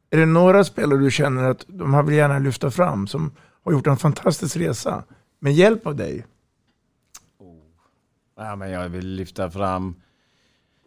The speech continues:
Speaker 2: Eh, det är svårt att säga. Jag är så glad och stolt över att få vara i samma lag som de här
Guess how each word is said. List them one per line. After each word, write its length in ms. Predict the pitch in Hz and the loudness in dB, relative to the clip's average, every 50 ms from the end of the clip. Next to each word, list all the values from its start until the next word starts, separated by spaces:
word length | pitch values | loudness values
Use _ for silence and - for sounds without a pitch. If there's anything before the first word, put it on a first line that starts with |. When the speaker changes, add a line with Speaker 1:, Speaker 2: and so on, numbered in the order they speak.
| _ _ | _ _
Speaker 2:
Eh, 100 | 117 107 | -8 -6
det 520 | 98 95 95 95 95 95 95 92 92 90 82 - - _ _ _ _ _ _ _ _ _ _ _ _ _ _ _ _ _ _ _ _ _ _ _ 123 - - _ _ _ 90 | -4 -4 -4 -4 -4 -4 -4 -4 -6 -6 -8 -12 -18 _ _ _ _ _ _ _ _ _ _ _ _ _ _ _ _ _ _ _ _ _ _ _ -20 -20 -20 _ _ _ -20
är 40 | 87 | _
svårt 340 | _ _ 113 92 _ _ - | _ _ _ _ _ _ -20
att 60 | 90 | -16
säga. 380 | - 101 92 90 87 87 92 - 214 214 - _ _ _ _ _ _ _ _ 98 _ _ _ _ _ _ _ _ _ _ _ _ _ _ _ _ _ _ _ _ _ _ _ - 117 | -12 -10 -10 -8 -8 -10 -10 -12 -16 -20 -20 _ _ _ _ _ _ _ _ _ _ _ _ _ _ _ _ _ _ _ _ _ _ _ _ _ _ _ _ _ _ _ _ -4 0
Jag 100 | 120 131 | 2 2
är 40 | 127 | 2
så 280 | 120 - 139 127 113 110 | 2 2 2 2 2 2
glad 440 | 98 120 117 104 98 98 101 92 | 2 2 2 2 2 2 0 -2
och 80 | 104 98 | -4 -6
stolt 400 | - - 110 98 95 87 - - | -4 -2 -2 -2 -2 -4 -4 -6
över 180 | 98 92 95 95 | -6 -4 -4 -4
att 180 | 95 92 - | -4 -4 -6
få 80 | - 101 | -8 -8
vara 600 | 92 101 101 98 98 98 95 95 95 95 98 98 98 | -4 -2 -2 -2 -2 -2 -4 -4 -4 -4 -4 -4 -6
i 320 | 95 98 104 113 127 104 | -8 -10 -12 -12 -12 -8
samma 360 | - - 104 92 87 90 95 95 | -6 -4 -4 -2 -2 -4 -4 -4
lag 380 | 95 98 98 101 98 87 - | -2 -2 0 0 -2 -2 -6
som 720 | - - 95 90 90 90 90 90 90 87 85 87 90 87 - - | -10 -8 -8 -6 -6 -6 -6 -6 -8 -8 -8 -10 -12 -14 -14 -12
de 200 | 98 92 95 92 | -10 -8 -6 -6
här 320 | 90 90 87 87 87 85 | -6 -8 -8 -10 -12 -14